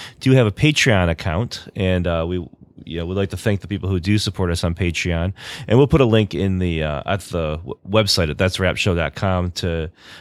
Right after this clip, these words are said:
uh, to that. And the way that works is if you wanna pledge a little money, uh, a buck, two bucks, five bucks per episode, uh, it will be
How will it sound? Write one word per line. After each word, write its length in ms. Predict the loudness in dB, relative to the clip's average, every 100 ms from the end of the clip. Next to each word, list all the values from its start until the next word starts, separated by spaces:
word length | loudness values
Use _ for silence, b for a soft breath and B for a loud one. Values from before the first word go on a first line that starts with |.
| B
uh, 340 | -6 -4 -4 -8 -10 -14 -20 _ -10
to 560 | -4 0 2 2 0
that. 580 | 0 2 4 4 2 0 -2
And 400 | 0 0 -2 -8 _ _ _
the 140 | 2
way 120 | 4 6
that 300 | 6 4 2
works 320 | 0 -2 -4
is 120 | -4
if 120 | -4
you 80 | -2
wanna 220 | -2 -2
pledge 320 | -2 -2 0 0
a 20 |
little 200 | -2 2
money, 440 | 4 4 4 0 B B B B _ -2
uh, 500 | 0 2 0 -2 -6 -14 -10 -6
a 80 |
buck, 340 | 0 2 2 2
two 220 | 0 2
bucks, 240 | 2 0
five 220 | 0 0 0
bucks 200 | -4 -2
per 180 | 2
episode, 720 | 2 2 0 4 4 6 4 0
uh, 420 | 0 2 2 0 -4 -14 _ _
it 120 | 2
will 100 | 2
be 260 | 2 0